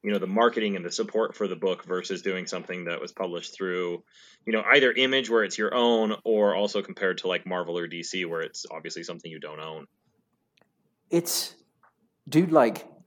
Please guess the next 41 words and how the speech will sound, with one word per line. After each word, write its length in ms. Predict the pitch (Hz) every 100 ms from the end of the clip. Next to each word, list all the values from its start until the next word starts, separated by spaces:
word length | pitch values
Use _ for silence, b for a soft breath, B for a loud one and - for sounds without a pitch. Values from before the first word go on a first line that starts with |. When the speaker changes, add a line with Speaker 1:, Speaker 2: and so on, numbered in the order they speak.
| _ -
Speaker 2:
what 160 | 156
we 100 | 170
found 320 | 160 156 123
out, 400 | 120 101 98 -
we 100 | 127
went 220 | 185 180 165
in 240 | 143 139
after 380 | - 120 120 113
reading 580 | 101 117 107 95 90 - _ -
article 380 | 127 120 123
after 220 | 107 95 -
article, 720 | 101 98 107 95 87 - - _ -
you 60 |
know, 120 | 117 85
help 280 | - 147
section 320 | - 120 - 110
after 220 | 98 104
help 220 | 107 98
section 360 | - 90 - 85
of, 120 | 87
of 160 | -
how 120 | - 104
to 80 |
run 140 | 101 92
a 40 |
Kickstarter, 640 | 87 95 - 95 85 85 87 b b b b
and 160 | 131 120
still 440 | - 160 127 92 87 -
Speaker 1:
<laughs> 80 |
Speaker 2:
we 80 | 139
didn't 180 | 131 120
have 200 | 135 123
a 60 | 117
clue 360 | - 139 110
of 80 | 104
what 180 | 113 95
we 80 | 101
were 120 | 95
doing. 280 | 95 87 -
Speaker 1:
<laughs> 80 | - - _ _ _ _ _ _ _
Speaker 2:
Um, 580 | 131 127 120 117 110 110